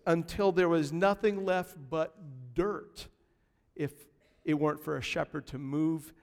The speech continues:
that sheep along to greener pastures. They are not the smartest animals. They need the provision of guidance. But they also are easily harassed.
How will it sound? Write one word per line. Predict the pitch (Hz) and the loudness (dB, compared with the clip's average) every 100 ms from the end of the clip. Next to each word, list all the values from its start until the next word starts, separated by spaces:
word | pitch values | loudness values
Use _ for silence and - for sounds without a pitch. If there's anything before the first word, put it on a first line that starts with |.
| _ - | _ -6
that | 147 151 | -6 -6
sheep | - - 143 131 - | -8 -8 -8 -10 -14
along | 143 131 139 143 139 131 | -12 -8 -6 -4 -6 -8
to | 127 | -12
greener | 135 120 139 135 131 | -14 -10 -8 -8 -14
pastures. | - 139 139 - - - - - - _ _ _ _ _ _ _ _ _ _ _ _ _ - | -14 -12 -12 -16 -20 -20 -20 -20 -20 _ _ _ _ _ _ _ _ _ _ _ _ _ -12
They | 143 156 156 | 0 2 2
are | - 139 | -2 -2
not | 160 170 | 0 -2
the | 151 | -2
smartest | - - 170 160 135 139 | -6 -2 2 2 0 -6
animals. | 120 113 104 110 - - _ _ _ - | -10 -12 -16 -20 -20 -20 _ _ _ -8
They | 127 151 | 0 2
need | 160 170 165 | 4 2 2
the | 151 | -4
provision | - 156 127 160 139 135 | -4 -6 0 2 2 -4
of | 127 120 | -8 -8
guidance. | 127 113 107 - - - - - _ _ _ _ _ _ _ _ - | -8 -6 -10 -18 -18 -18 -20 -20 _ _ _ _ _ _ _ _ -2
But | 160 | 2
they | 160 170 | 6 8
also | 220 208 170 | 8 6 2
are | 143 143 | 2 2
easily | 175 180 156 151 147 | 0 0 0 0 0
harassed. | 143 147 160 139 123 - - | 0 2 2 0 -4 -12 -14